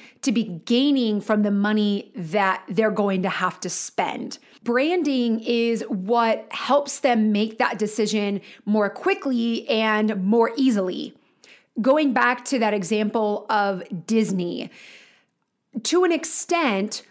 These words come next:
regardless of what the price is for either a admission to a Disneyland park or maybe a Disney toy,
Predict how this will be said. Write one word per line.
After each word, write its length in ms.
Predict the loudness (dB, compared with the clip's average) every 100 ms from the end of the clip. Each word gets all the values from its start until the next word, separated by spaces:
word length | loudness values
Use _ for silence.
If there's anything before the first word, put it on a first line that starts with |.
| _
regardless 920 | 0 0 2 2 2 2 -2 -2 -2
of 280 | -2 -2 -2
what 380 | 0 0 0 -4
the 120 | -4
price 680 | -6 -6 0 2 2 -2 -8 -4
is 440 | 0 0 0 -4 -8
for 800 | 0 2 4 4 4 4 0 -6 -20 _
either 420 | -2 2 2 2 0
a 580 | 0 2 2 0 -2 -6 _ _
admission 600 | 2 4 4 4 2 0
to 320 | 2 2 2 2
a 260 | 2 2 2
Disneyland 600 | 0 2 2 2 0 -2
park 500 | 0 4 4 0 -2
or 500 | 0 2 2 0 -4 -12 -2
maybe 500 | 0 2 2 0 0
a 440 | 0 2 0 0 -4
Disney 680 | -6 0 2 4 2 2
toy, 800 | -4 -6 0 2 2 2 0 -2